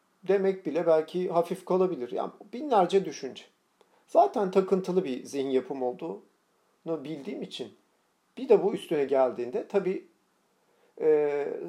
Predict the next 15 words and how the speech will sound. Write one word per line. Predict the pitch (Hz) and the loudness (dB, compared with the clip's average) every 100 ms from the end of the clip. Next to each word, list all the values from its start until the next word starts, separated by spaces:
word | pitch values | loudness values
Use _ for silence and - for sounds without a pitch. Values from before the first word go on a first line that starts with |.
| - - - - - - - - - | -10 -10 -10 -14 -16 -16 -16 -16 -6
ne | 262 | 2
olacağını | 220 151 147 165 208 | 2 2 0 0 0
bilmediğim | 214 214 147 139 233 | -2 0 0 -2 -4
bir | 185 190 - _ _ _ _ | -4 -4 -8 _ _ _ _
şeyin | - - 180 | -8 -2 -2
içine | 185 - 151 139 | -4 -6 -6 -6
düştüm. | 107 - - _ _ _ _ _ _ _ _ - | -10 -20 -20 _ _ _ _ _ _ _ _ -12
Çukurun | - 190 214 226 | -6 -2 0 0
içindeydim | 208 - 196 226 - 127 | -2 -4 -6 -6 -6 -6
yani | 113 - - _ - | -6 -10 -14 _ -14
bence. | - - - _ _ - | -12 -14 -20 _ _ -6
Yani | 165 135 | -6 -4
bir | 196 | 2
taraftaki | 208 190 160 170 - | 6 6 6 -2 -4
mutluluk, | 156 165 - 139 131 - - | -2 -2 -2 -2 -2 -8 -20